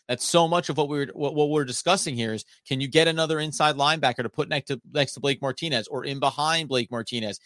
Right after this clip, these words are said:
Can you add a depth piece across the offensive line if you don't feel like you have the full security and comfort there? Can you add a cornerback on the outside that you know you're going to need in case Aaron Robinson can't step up and perform to the level you need him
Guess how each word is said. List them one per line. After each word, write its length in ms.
Can 100
you 140
add 340
a 100
depth 360
piece 220
across 280
the 120
offensive 460
line 220
if 140
you 80
don't 260
feel 300
like 240
you 80
have 260
the 80
full 320
security 560
and 100
comfort 480
there? 260
Can 160
you 120
add 200
a 60
cornerback 680
on 100
the 120
outside 540
that 60
you 180
know 180
you're 140
going 200
to 60
need 220
in 120
case 280
Aaron 240
Robinson 440
can't 400
step 320
up 180
and 120
perform 440
to 80
the 80
level 320
you 200
need 300
him 160